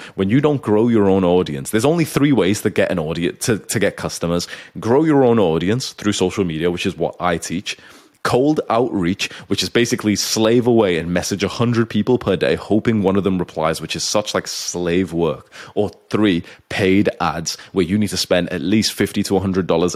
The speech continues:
a day and hope that basically play, like, the slot r-, machine of, like, gambling your money away, hoping that it shows you to the right kind of people who wanna buy your, your, um, product. You can make success in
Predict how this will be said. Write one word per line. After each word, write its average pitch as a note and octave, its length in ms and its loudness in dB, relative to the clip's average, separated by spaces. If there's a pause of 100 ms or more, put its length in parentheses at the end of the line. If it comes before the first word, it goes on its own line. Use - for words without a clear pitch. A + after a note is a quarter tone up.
a F2 100 2
day D#2+ 460 -2 (180)
and E2+ 100 -4
hope - 440 -2
that - 200 -2
basically F2+ 400 -4
play, F2 280 -2
like, E2+ 160 -4
the F#2 80 -2
slot - 360 0
r-, - 520 -8
machine F#2 580 -2 (100)
of, E2+ 200 -2
like, D#2 260 -4 (240)
gambling F#2+ 400 0
your F2+ 100 2
money F2+ 220 -2
away, D#2 240 -2
hoping F2 400 -2
that E2 320 -2
it E2+ 80 -6
shows E2 400 -2
you F2+ 80 0
to F2+ 140 -4
the F2 80 2
right D#2 200 -2
kind E2+ 220 -2
of D2+ 80 -12
people - 340 -6 (180)
who G#2 100 -6
wanna D#2+ 180 -2
buy D2 460 -4 (180)
your, D#2 500 -2 (140)
your, D#2 400 -2
um, D2+ 220 -6
product. - 480 -12 (220)
You A2 100 -2
can A#2+ 200 2
make B2 200 2
success G#2+ 420 0
in A2+ 100 2